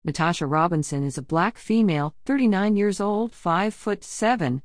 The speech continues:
about one hundred fifty pounds, with black hair and brown eyes. Her last known location was in the city of Richmond. She has multiple warrants on file.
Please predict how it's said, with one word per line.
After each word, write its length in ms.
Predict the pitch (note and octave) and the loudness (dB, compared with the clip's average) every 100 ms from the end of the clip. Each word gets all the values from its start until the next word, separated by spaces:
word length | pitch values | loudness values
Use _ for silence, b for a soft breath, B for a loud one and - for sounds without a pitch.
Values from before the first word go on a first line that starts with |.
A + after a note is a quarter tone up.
| - | -8
about 300 | D#3+ D#3 C#3 | -4 -2 -2
one 220 | C#3 A3 | 0 0
hundred 320 | A#3+ A#3 E3+ | 0 0 -2
fifty 320 | - G#3+ - D#3 | -2 -4 -2 -4
pounds, 440 | D#3 E3 F3+ F3 - - | -2 0 0 -2 -6 -6
with 180 | E3 - | -6 -2
black 320 | D#3 D#3+ G#3 | 0 0 -2
hair 300 | - G3 A#3 | -4 -2 -2
and 180 | - C#3+ | -2 -4
brown 300 | D#3 D#3+ F#3 | -2 0 0
eyes. 420 | E3+ D3 A#2+ - _ _ _ _ _ | 0 -2 -4 -10 _ _ _ _ _
Her 120 | E3+ | 0
last 300 | D3+ D#3 - | 2 2 0
known 240 | D3+ D#3+ | 0 2
location 580 | D3 C3+ E3 D#3 - E3+ | 0 -2 -2 -2 -2 0
was 200 | E3 D#3 | 0 0
in 60 | D3 | -4
the 60 | |
city 360 | C#3 F#3 F#3 D#3+ | -2 -2 -2 -2
of 100 | C3+ | -2
Richmond. 540 | D#3 - D3+ C3+ C3 - _ _ _ _ | -4 -2 -4 -4 -6 -12 _ _ _ _
She 200 | - F3 | -6 0
has 160 | D#3 C#3+ | 0 2
multiple 420 | C#3+ E3 D#3 C#3 | 0 0 -2 -4
warrants 460 | B2 E3 G3 C3+ C#3 | 0 0 0 0 -2
on 180 | B2+ B2+ | -2 -2
file. 480 | D#3 D3+ B2 A#2+ | -2 -2 -2 -4